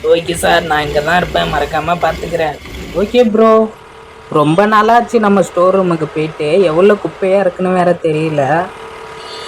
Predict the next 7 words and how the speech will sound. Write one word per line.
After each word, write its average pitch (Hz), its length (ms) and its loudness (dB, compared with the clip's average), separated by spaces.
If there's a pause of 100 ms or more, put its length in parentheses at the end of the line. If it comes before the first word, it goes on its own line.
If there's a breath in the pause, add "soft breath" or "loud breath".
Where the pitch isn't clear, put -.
(220)
வீடு 196 380 2
வாங்கினதுலேருந்து 190 840 2
ஸ்டோர் 180 380 -2
ரூம் 196 240 2
பக்கமே 185 480 0
போகவே 175 500 4
இல்லை. 147 280 -2